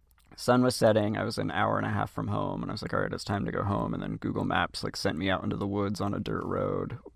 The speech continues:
and some jerk, and I, you know, I grew up in a small town with country roads, and I know people out there are assholes, but some jerk, like, turned on their brights and, like, got up onto my bumper and was, you know, trying to intimidate me. But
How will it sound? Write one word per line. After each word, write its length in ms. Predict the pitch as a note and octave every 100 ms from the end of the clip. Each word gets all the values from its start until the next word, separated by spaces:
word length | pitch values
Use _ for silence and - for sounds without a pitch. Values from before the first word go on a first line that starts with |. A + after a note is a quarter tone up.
| -
and 360 | - G#1 -
some 420 | - - G2+ - - - - - - - -
jerk, 500 | - D#3+ F3 C3 A#2 -
and 200 | B2+ A2
I, 260 | A#2 A2 G#2 - _
you 120 | -
know, 240 | G#2+ F#2 G2+ -
I 100 | A#2+
grew 220 | A#2 A#2+
up 120 | G#2
in 60 | G2+
a 60 | F#2+
small 300 | - G2+ F#2
town 400 | - F#2 F#2 -
with 160 | F#2
country 360 | - A2 - -
roads, 320 | F2+ F#2 G2+
and 120 | G#2
I 60 | G2
know 180 | F#2 F#2
people 340 | - - -
out 140 | G1+
there 160 | - G1+
are 260 | G1+ - -
assholes, 540 | A2 F#2+ - A2 G2 -
but 140 | -
some 200 | - G2
jerk, 340 | - F#2+ F#2+
like, 200 | - G2 - -
turned 280 | - A2
on 120 | G2+ G2+
their 140 | G2
brights 600 | F#2 F2+ F2 E2+ - -
and, 140 | F#2
like, 240 | F2+ D#2 - - - G#2
got 260 | - F#2+ G2+
up 160 | G2
onto 220 | G2+ G2
my 140 | G2 G2
bumper 600 | F2 F2+ G2+ F2 F2+ F2+
and 220 | F2+ F2+
was, 180 | F#2 - - -
you 80 | G#2+
know, 240 | E2 D#2 - - -
trying 300 | - F#2+ F#2
to 140 | F#2+
intimidate 540 | F#2+ - E3 A#2+ E2
me. 180 | E2 D#2+
But 200 | G2 F2+